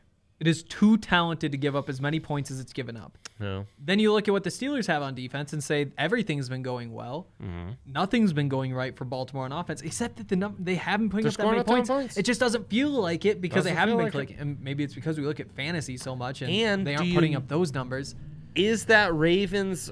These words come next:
Speaker 2: offense with all those R P Os and stuff, is that a great way to nullify the edge rushers for Pittsburgh, which is
Speaker 1: True.
Speaker 2: really the strength of that defense?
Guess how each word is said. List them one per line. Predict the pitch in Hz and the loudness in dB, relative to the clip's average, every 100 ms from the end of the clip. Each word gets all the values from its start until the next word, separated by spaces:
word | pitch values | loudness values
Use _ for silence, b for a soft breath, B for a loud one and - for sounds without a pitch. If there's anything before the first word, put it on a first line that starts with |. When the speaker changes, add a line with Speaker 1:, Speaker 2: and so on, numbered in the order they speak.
| - | -4
Speaker 2:
offense | 165 190 190 175 139 135 - | 0 2 0 -2 -2 -2 -4
with | 139 131 | -6 -4
all | 135 139 | 2 4
those | 147 143 | 4 2
R | 131 117 | 2 0
P | - 113 | -2 -2
Os | 165 190 185 | 0 0 0
and | 175 | -4
stuff, | 143 160 151 135 | -2 0 0 -2
is | 113 | 2
that | 147 | 2
a | 143 | 2
great | 127 135 | 2 0
way | 135 135 | 2 0
to | 131 | 0
nullify | 120 151 170 143 135 | -2 -2 -2 0 0
the | 135 127 | 0 -2
edge | 170 156 | -2 0
rushers | 139 120 - 113 | 0 0 -2 -6
for | 127 | -6
Pittsburgh, | 127 196 - 139 | -2 -4 0 -2
which | 131 123 | -2 -6
is | 123 | 2
Speaker 1:
True. | 170 | 4
Speaker 2:
really | 135 135 | 6 2
the | 120 | -4
strength | 143 135 131 | -6 -8 -4
of | |
that | 127 120 | -4 -2
defense? | 185 - - | -8 -10 -16